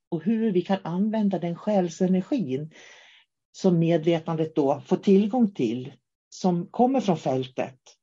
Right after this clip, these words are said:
förutom vårt genetiska, eh, som vi har ärvt förstås. För det är det som gör att vi blir de vi är. Ett av verktygen den här helgen på steg fyra,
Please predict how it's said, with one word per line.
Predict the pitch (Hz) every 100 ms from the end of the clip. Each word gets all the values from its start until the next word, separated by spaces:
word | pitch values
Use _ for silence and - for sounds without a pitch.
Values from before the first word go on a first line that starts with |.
| _
förutom | 185 165 165 165
vårt | 156 156
genetiska, | 156 160 214 196 - 123 - 117 120 - _ _ _ _ -
eh, | 131 120 120 - - - - - -
som | 156
vi | 139
har | 135
ärvt | 190 165 127 -
förstås. | - - - - - - _ _ _ _ -
För |
det | 180
är | 170
det | 151 226
som | 196 170 156
gör | 226 135 135
att | 131
vi | 143
blir | 160 196 135
de | 127
vi | 131
är. | 160 175 - - - _ _ _ _ _ _ _ - _ _ _ _
Ett | 240 -
av | 254
verktygen | 151 147 143 160 139 139 131 131
den | 131
här | 156
helgen | 185 262 151 127 135 -
på |
steg | 139 - 131
fyra, | - 156 170 226 143 160